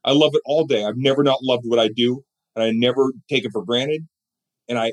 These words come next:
and I always have a new idea." And he'd call me on Sundays. He'd say,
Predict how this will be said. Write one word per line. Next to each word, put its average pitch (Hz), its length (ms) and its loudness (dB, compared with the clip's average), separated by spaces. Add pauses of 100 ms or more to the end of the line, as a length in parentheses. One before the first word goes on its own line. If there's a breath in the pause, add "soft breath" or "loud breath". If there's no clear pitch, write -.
and 127 100 -2
I 120 100 4
always 143 260 6
have 127 120 0
a 123 40 2
new 127 200 4
idea." 110 320 2 (600)
And 110 100 -10
he'd 139 160 -8
call 165 220 2
me 175 120 -4
on 175 180 -4
Sundays. 170 520 -4
He'd 127 120 -10
say, 120 300 0